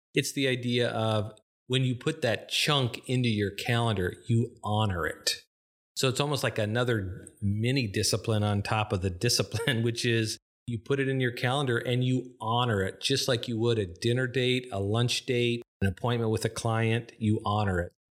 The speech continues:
The chunk thing, thing only works if you have that other discipline to,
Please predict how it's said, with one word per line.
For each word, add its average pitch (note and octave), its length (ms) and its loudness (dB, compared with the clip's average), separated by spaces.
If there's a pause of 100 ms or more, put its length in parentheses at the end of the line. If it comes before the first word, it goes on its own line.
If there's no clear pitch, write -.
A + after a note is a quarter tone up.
(140)
The B2+ 80 0
chunk E3 360 0
thing, A#2 360 0 (120)
thing A#2+ 220 0
only B2 320 0
works A#2+ 340 0
if G2 120 -4
you G#2 160 2
have G#2+ 180 0
that G#2 140 2
other G#2 180 0
discipline F#2+ 600 0
to, F2+ 340 0